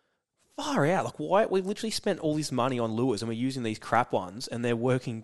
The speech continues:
<laughs> ten times better than the expensive ones." But sometimes it just comes down to it. Don't complicate it either.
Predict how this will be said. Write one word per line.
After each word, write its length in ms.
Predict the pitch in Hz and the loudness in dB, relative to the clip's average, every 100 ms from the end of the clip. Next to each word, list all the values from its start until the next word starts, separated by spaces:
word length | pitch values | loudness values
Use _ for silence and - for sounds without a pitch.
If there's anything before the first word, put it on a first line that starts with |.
| - | -12
<laughs> 100 | - | -6
ten 340 | - - 220 | -6 6 6
times 360 | 214 - 147 139 | 8 6 4 4
better 240 | - 135 | 4 4
than 160 | 123 110 | 4 -2
the 80 | 110 | -6
expensive 540 | 107 - 131 160 120 | -8 -2 -2 -2 -4
ones." 260 | 107 95 - | -4 -6 -4
But 240 | - 127 - - - - | 2 2 0 -14 -16 2
sometimes 420 | - 180 175 156 | 6 8 8 8
it 160 | 135 135 | 6 2
just 140 | - | 0
comes 240 | - 120 110 | 2 0 2
down 220 | 113 113 | 2 2
to 80 | 110 | 0
it. 100 | - | 4
Don't 200 | 123 127 | 4 4
complicate 520 | 113 104 110 110 104 | -4 -4 -2 -2 0
it 80 | 107 | 0
either. 240 | 139 185 | 2 2